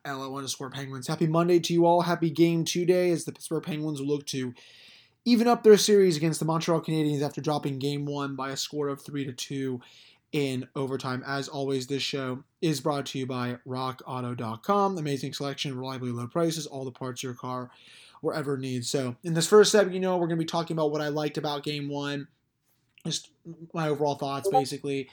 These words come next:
The next section, we're gonna be talking about maybe some lineup changes they could make. And then in the last, basically, section of this episode, we're just gonna be previewing, um, the Game Two tonight. So, uh, what I really liked about the Penguins in Game One, let's just get right into it. Um,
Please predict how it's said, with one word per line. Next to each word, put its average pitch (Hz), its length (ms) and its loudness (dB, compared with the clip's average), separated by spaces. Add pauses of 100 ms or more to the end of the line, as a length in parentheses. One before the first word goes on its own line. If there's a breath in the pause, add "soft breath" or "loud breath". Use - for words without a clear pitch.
(300 loud breath)
The 156 60 -2
next 185 220 2
section, 180 280 2
we're 170 80 0
gonna 165 100 2
be 151 60 -2
talking 160 260 -4
about 156 100 -4
maybe 143 160 -4
some 139 200 -6
lineup 165 340 0
changes 165 400 -2
they 156 180 2
could 151 160 -8
make. 156 500 2 (200)
And 147 180 0
then 143 200 0
in 139 100 0
the 135 300 -4 (120)
last, 156 460 0 (180)
basically, 135 480 -6 (260)
section 147 440 -4
of 135 220 -8
this 127 200 -6
episode, 160 340 -2
we're 135 100 -4
just 131 180 -6
gonna 127 140 -10
be 123 60 -14
previewing, 120 540 -8
um, 107 180 -12
the 110 80 -12
Game 110 220 -12
Two 110 140 -10
tonight. 104 400 -12
So, 98 300 -4 (500 loud breath)
uh, 147 140 4
what 202 180 6
I - 20 10
really 214 220 12
liked 185 220 8
about 180 120 0
the 165 80 -4
Penguins 170 400 -2
in 165 140 -2
Game 160 260 -2
One, 147 240 -6
let's 147 120 -8
just - 120 -6
get 147 120 -2
right 143 140 -4
into 143 260 -4
it. 139 160 -6 (500 loud breath)
Um, 143 380 -2